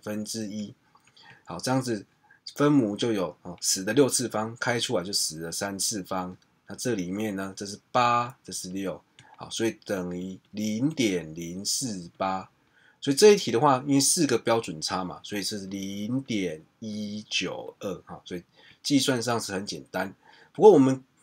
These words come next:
看完之后多，多去感觉一下。好，它实际上呢，就是一个误差大概从，我们可以大概估一下，就是这个东西大概一百个人的时候，其实大概，大概就是说零点零五。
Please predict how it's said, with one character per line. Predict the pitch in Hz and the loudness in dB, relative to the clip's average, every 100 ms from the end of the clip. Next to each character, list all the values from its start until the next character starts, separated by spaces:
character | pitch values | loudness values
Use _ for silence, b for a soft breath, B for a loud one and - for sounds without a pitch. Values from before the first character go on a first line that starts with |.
| - | -4
看 | - 196 | 4 4
完 | 110 113 | 4 2
之 | - | 4
后 | 127 | 4
多， | 123 127 131 _ _ _ | 4 0 -2 _ _ _
多 | - 135 | 0 0
去 | - | 0
感 | - 90 85 | 0 -2 -4
觉 | 92 87 | -8 -6
一 | 95 | -2
下。 | - 107 - _ _ _ _ _ _ _ _ _ - | 0 0 -4 _ _ _ _ _ _ _ _ _ -6
好， | 104 - B | -6 -8 B
它 | 170 | 2
实 | 165 151 | 2 2
际 | 175 | -2
上 | 170 175 143 | 4 6 6
呢， | 127 | 4
就 | 127 | 0
是 | 135 160 - - - | -2 -2 -4 -8 -4
一 | 147 | 0
个 | 180 | 2
误 | 151 | 4
差 | 135 | 4
大 | 135 | 6
概 | 135 120 | 4 4
从， | 98 92 | -4 -10
我 | - | -8
们 | 110 | -4
可 | 123 | -2
以 | 127 - _ _ _ b b b - | -2 -4 _ _ _ b b b -2
大 | 185 | 4
概 | 185 | 6
估 | 170 151 143 | 4 4 4
一 | 123 | 6
下， | 120 87 | 2 0
就 | |
是 | 110 | -8
这 | 120 139 | -4 0
个 | 117 | 0
东 | 113 | 0
西 | 110 110 | -4 -4
大 | 107 113 | -2 0
概 | 113 - | -2 -4
一 | |
百 | - 101 | 0 0
个 | 95 | 0
人 | 95 90 | -4 -4
的 | |
时 | 113 | -2
候， | |
其 | 104 - | -2 -2
实 | 104 | -4
大 | 92 110 | -4 -4
概， | 104 98 | -4 -4
大 | 117 107 | 0 0
概 | 107 107 | 0 -2
就 | 104 | -4
是 | 98 | -8
说 | 92 92 78 - b b | -6 -4 -6 -8 b b
零 | 104 101 107 127 | -8 -6 -6 0
点 | 120 95 90 | 0 0 -2
零 | 92 98 110 | -4 -4 -6
五。 | 80 | -10